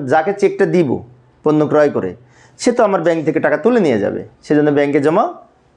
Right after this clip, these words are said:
কমে যাবে। তাই এখানে দুইটা পক্ষ, একটা হচ্ছে ক্রয়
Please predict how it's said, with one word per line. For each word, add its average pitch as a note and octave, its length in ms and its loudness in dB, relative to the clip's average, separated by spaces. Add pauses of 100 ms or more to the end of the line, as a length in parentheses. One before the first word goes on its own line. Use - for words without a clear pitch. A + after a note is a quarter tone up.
(240)
কমে D3+ 280 0
যাবে। F2+ 180 -6 (680)
তাই E3 220 2 (640)
এখানে G3 260 0
দুইটা D#3+ 260 0 (100)
পক্ষ, - 220 -2 (500)
একটা B2 160 -2
হচ্ছে E3+ 200 -2
ক্রয় F3 240 2